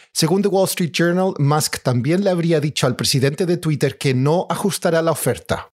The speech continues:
En cuanto a la guerra en Ucrania, el secretario de Estado de Estados Unidos, Anthony Blinken, y el secretario de Defensa del mismo país, Lloyd Austin, visitaron Kiev y prometieron setecientos millones de dólares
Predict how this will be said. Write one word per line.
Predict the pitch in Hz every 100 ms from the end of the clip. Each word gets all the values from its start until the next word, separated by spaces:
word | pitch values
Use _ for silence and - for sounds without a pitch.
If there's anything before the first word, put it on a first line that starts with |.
| _ _ _
En | 170
cuanto | 165 190 185
a |
la | 160
guerra | 147 180 170 165
en | 165
Ucrania, | 175 165 156 175
el | 185
secretario | - 143 143 151 151
de | 139
Estado | - 156 143
de | 127
Estados | - 143 135 147
Unidos, | 143 131 -
Anthony | 147 151 151
Blinken, | 143 139 139 139 185 175
y |
el | 151
secretario | - 143 143 139 139
de | 127
Defensa | 120 175 180 135 123
del |
mismo | 120 135 135 123
país, | 143 160 151 -
Lloyd | 127 139 135 -
Austin, | 131 131 185 180
visitaron | - 143 156 160 156
Kiev | 147 165 139 139 -
y | 139
prometieron | 139 139 131 160 156
setecientos | - 151 135 - 190 190 190 -
millones | 156 143 147 139
de | 135
dólares | 135 143 151